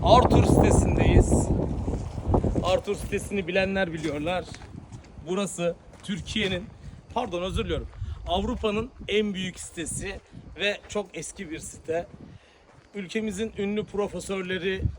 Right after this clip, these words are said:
doktorları, hakimleri, savcıları, bilim insanları işte bu sitede yaşıyorlar. Bu sitenin kendi içerisinde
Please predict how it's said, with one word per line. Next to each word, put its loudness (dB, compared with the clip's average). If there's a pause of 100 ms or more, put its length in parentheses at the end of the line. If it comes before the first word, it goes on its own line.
doktorları, -2
hakimleri, -4
savcıları, 0 (580)
bilim 2
insanları 0 (1200)
işte -2
bu -4
sitede -2
yaşıyorlar. -2 (1300)
Bu -6
sitenin -4 (500)
kendi -4
içerisinde -4